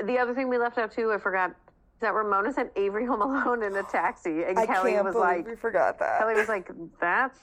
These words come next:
Speaker 1: not okay." Which, I feel, okay, they live on the Upper East Side.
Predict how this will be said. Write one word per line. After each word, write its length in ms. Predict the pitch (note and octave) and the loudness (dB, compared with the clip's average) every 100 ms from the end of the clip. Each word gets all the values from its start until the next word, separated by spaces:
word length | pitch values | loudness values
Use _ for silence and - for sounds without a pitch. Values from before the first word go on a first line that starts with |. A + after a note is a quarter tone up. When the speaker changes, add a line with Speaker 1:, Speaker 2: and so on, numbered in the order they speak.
| - | -6
Speaker 1:
not 320 | F3+ F3 D#3+ | 0 2 2
okay." 800 | D#3 D3 F3 D#3+ D#3 E3+ G3+ A#3 A#3+ _ _ _ _ _ _ _ _ _ _ _ _ _ - - | 2 -2 -2 -2 0 0 -2 -4 -6 _ _ _ _ _ _ _ _ _ _ _ _ _ -12 -4
Which, 420 | D#4 D4+ - - _ - _ _ - - - - _ _ _ _ _ - | -4 -4 -12 -14 _ -20 _ _ -20 -20 -20 -20 _ _ _ _ _ 0
I 140 | A#3+ B3+ | 0 0
feel, 760 | - D4 D#4 D#4 D#4 D4 - _ _ _ _ _ _ _ _ _ _ _ - | -4 -2 0 2 0 -2 -4 _ _ _ _ _ _ _ _ _ _ _ -4
okay, 200 | B3+ A3+ | -2 0
they 160 | F#3+ G#3 | 0 0
live 140 | A3+ | 0
on 100 | A#3+ | -2
the 100 | A#3 | 0
Upper 220 | G#3+ G#3 G3+ | 0 0 -4
East 200 | G3+ - | -4 0
Side. 460 | F3 D#3+ E3 E3+ | 2 2 0 -4